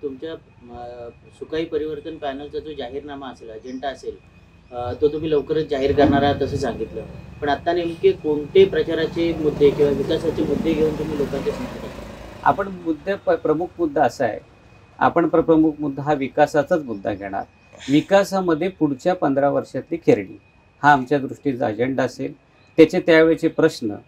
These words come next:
Speaker 2: आणि आता या ठिकाणी नवीन इमारती झालेल्या आहेत, अनेक लोकं बाहेरून येऊन या ठिकाणी स्थायिक झालेले आहेत, यांना असणाऱ्या गटाराची समस्या असेल,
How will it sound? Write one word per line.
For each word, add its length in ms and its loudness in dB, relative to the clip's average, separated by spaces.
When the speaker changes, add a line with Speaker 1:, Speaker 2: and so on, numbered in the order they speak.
Speaker 2:
आणि 160 2
आता 580 4
या 180 4
ठिकाणी 640 2
नवीन 300 4
इमारती 400 4
झालेल्या 420 -6
आहेत, 80 -10
अनेक 380 4
लोकं 420 2
बाहेरून 360 4
येऊन 160 0
या 80 2
ठिकाणी 340 -4
स्थायिक 300 0
झालेले 380 -6
आहेत, 120 -4
यांना 300 6
असणाऱ्या 420 2
गटाराची 480 0
समस्या 480 -4
असेल, 300 -10